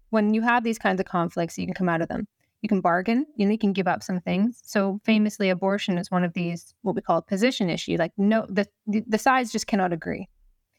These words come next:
Um, and so there can, you can wind up with this sort of stalemate. Like, people just won't change their minds. Um, but you, you can bargain. And so in the U K, the policy is a result of that kind of bargaining where no side really got what they wanted fully.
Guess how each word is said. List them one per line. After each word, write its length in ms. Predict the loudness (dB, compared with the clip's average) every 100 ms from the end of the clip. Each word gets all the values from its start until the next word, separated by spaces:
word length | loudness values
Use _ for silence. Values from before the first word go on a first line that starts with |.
| _ _ _ _ _
Um, 260 | 0 0 0
and 140 | 0 0
so 80 | 2
there 160 | 0
can, 360 | 0 0 0 0
you 180 | 0 0
can 160 | 2
wind 200 | 2 0
up 100 | -2
with 120 | -4 -4
this 140 | -4
sort 220 | -2 -4
of 80 | -4
stalemate. 560 | 0 2 2 0 -4 -6
Like, 120 | -2
people 200 | 0 0
just 200 | 0 0
won't 200 | 0 0
change 280 | -4 -4 -2
their 100 | 0
minds. 400 | 0 0 -8 -8 0
Um, 240 | 0 2 0
but 140 | 0
you, 260 | 2 0 -2 -10 _ -4
you 300 | 0 2 0
can 180 | 0 2
bargain. 520 | 2 2 0 -4 -6 -4
And 200 | 0 0
so 240 | 2 2 2
in 100 | 2
the 100 | 2
U 200 | 0 0
K, 420 | 0 2 2 0
the 140 | -4
policy 640 | 0 2 2 0 0 0 2
is 160 | 2 2
a 80 |
result 480 | 0 0 0 0 0
of 80 | 0
that 220 | 0 -2
kind 180 | -4 -2
of 140 | -2
bargaining 480 | 0 0 0 -2 0
where 220 | 0 -2 -4 _ _
no 200 | 2 2
side 360 | 2 2 2 0
really 220 | 0 2
got 240 | 2 2 0
what 160 | -4
they 120 | -2
wanted 380 | 0 0 0 -2
fully. 460 | -2 -2 0 -4